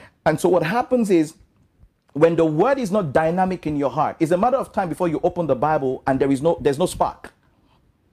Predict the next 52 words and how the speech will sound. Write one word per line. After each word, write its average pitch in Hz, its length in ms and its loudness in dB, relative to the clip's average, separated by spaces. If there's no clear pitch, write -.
<laughs> - 140 -14
It's, 160 160 0
it's 160 140 -2
just 240 140 2
a 190 80 2
matter 185 200 4
of 160 100 0
time. 139 320 -4
If 143 100 0
you're 156 100 4
just 202 160 0
hearing, 196 320 -2
hearing, 190 360 0
hearing, 180 360 0
hearing, 180 380 0
hearing, 165 360 0
hearing, 170 340 0
there's 160 220 2
gonna 240 180 2
get - 160 -2
to 196 120 2
a 185 40 0
point, 185 160 0
you're 143 60 0
gonna 147 160 2
open 240 200 2
the 240 80 -2
Bible, 180 440 0
there's 151 220 2
no 196 100 0
spark, 143 280 -2
because 139 300 0
you 208 320 2
and 269 180 0
the 233 60 6
word, 175 340 2
you 165 80 0
don't 185 120 0
have 165 140 0
a 170 60 0
relationship. 185 760 -4
<laughs> - 80 -10
Because 160 240 2
you 208 100 2
and 214 100 2
the 196 60 2
word, 190 160 0
you 180 60 -4
don't 214 120 2
have 196 160 0
a 202 60 2
relationship. 202 800 -2